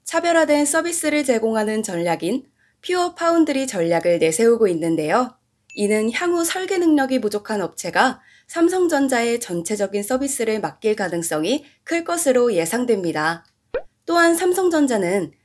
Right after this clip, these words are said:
최첨단 이유브이 시스템 반도체에 삼 차원 적층 기술을 업계 최초로 적용했습니다.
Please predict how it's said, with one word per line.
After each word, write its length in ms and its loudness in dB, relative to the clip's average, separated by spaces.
최첨단 680 2
이유브이 460 4
시스템 480 -2
반도체에 800 -2
삼 240 -2
차원 320 0
적층 460 0
기술을 460 2
업계 380 -4
최초로 600 -2
적용했습니다. 1040 -2